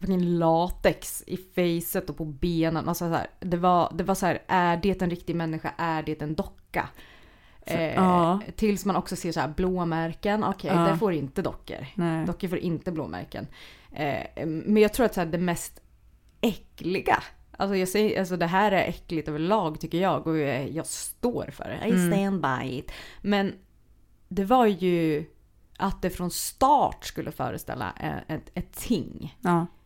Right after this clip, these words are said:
Speaker 1: Alltså en, en, en, en, en, en liksom dött material
Speaker 2: Ja.
Speaker 1: där man liksom så här rullar in en liten väska,
Speaker 2: Ja.
Speaker 1: sippar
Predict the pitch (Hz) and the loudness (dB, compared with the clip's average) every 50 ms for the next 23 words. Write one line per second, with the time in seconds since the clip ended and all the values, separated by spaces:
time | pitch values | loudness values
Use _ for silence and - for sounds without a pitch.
0 | - _ - - 180 185 190 175 - - - 190 185 185 175 151 - 185 190 - | -20 _ -8 -8 -6 -4 -2 -4 -4 -4 -4 -2 -2 0 -2 -2 -2 -2 -2 -2
1 | 180 - 170 165 - - 185 185 180 - - - 185 185 180 185 185 - _ - | -2 -4 -6 -8 -6 -4 -2 -2 -2 -2 -2 -2 -2 0 0 -2 -4 -8 _ -4
2 | 190 190 196 185 175 175 160 151 - 202 170 160 - - 175 180 170 165 - 180 | -2 -2 -2 -2 -4 -4 -4 0 -2 -2 -2 -2 -8 -6 -4 -4 -4 -4 -6 -4
3 | 175 190 202 202 170 180 175 165 165 175 175 180 175 170 170 170 165 160 160 - | 0 2 2 4 4 4 4 4 2 2 2 2 2 2 2 0 -2 -2 -4 -4
4 | 180 165 - 147 131 143 139 - - - - - - - _ _ - - _ _ | -6 -4 -2 -2 -4 -4 -6 -10 -18 -20 -20 -20 -20 -20 _ _ -20 -20 _ _
5 | _ - - 208 240 269 254 262 277 262 - - 202 196 185 180 170 170 165 165 | _ -4 0 4 4 4 4 4 2 2 0 0 0 0 0 0 0 0 -2 -2
6 | 170 156 - - - - - - - 185 180 175 170 165 165 170 - _ _ _ | -4 -6 -10 -16 -20 -20 -14 -6 -2 0 0 0 0 -2 -4 -4 -6 _ _ _
7 | - _ _ _ _ _ _ _ - - 214 208 196 196 254 320 - - - - | -20 _ _ _ _ _ _ _ -6 -2 0 2 2 2 0 0 -2 -6 -10 -12
8 | - - - - - 165 - - - - - - - 170 170 165 180 - - - | -10 -6 -4 -4 -4 -4 -8 -16 -20 -18 -8 -2 0 2 2 2 0 -4 -4 -6
9 | - - 262 - - - 285 | -4 -4 -4 -2 2 2 2